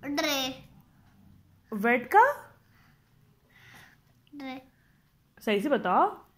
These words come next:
Speaker 2: वेट का आपका क्लोथ क्या है? देखो तो, टच करो तो, क्लोथ कैसे है? दिखाओ, टच करके बताओ, वेट है कि क्या है क्लोथ? क्लोथ, क्लोथ आपका ड्रेस।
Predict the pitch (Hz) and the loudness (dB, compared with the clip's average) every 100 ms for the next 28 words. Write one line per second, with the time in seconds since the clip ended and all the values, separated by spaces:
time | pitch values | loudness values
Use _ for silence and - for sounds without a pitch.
0 | _ 202 220 226 339 392 415 247 240 277 | _ 0 0 0 2 2 4 2 2 -2
1 | 277 302 302 359 359 269 277 294 294 294 | 2 2 4 4 4 4 0 -2 2 0
2 | 294 302 302 392 453 - _ 285 339 - | 2 0 2 0 -2 -12 _ 2 2 4
3 | 359 349 381 285 302 415 440 - _ _ | 2 4 2 2 2 2 0 -16 _ _
4 | _ _ _ 277 285 302 294 294 330 285 | _ _ _ 0 0 0 -2 4 4 4
5 | 302 339 370 381 370 403 240 220 214 190 | 2 2 2 2 4 4 2 0 0 -2
6 | - - - 311 359 392 381 - 311 320 | -4 -20 -4 4 6 6 4 2 4 4
7 | 311 269 285 226 247 233 226 - | 4 4 2 2 0 0 -2 -12